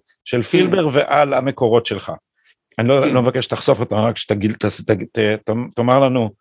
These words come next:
Speaker 1: אה, איזה מילה על מידת מהימנותם, אבל, אבל, אה, אני, אני פשוט סופר את השלבים, אז היינו ב-, היינו ב-, אה, יצחקי,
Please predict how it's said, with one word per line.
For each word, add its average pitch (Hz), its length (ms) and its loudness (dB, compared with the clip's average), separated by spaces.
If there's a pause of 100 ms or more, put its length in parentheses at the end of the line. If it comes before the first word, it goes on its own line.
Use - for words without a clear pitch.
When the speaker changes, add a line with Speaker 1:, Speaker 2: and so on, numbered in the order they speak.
(320)
Speaker 1:
אה, 117 160 0 (100)
איזה 120 200 -2
מילה 120 380 2
על 110 80 -2
מידת 113 360 2
מהימנותם, 110 640 0 (380)
אבל, 120 340 2 (280)
אבל, 123 220 4 (120)
אה, 123 60 2 (140)
אני, 139 200 0 (100)
אני 131 140 0
פשוט 143 260 -2
סופר 139 360 2
את 131 80 -4
השלבים, 113 440 0
אז 101 120 -4
היינו 135 200 0
ב-, 127 160 4 (360)
היינו 143 200 2
ב-, 143 40 4 (720)
אה, 120 180 2
יצחקי, 131 680 0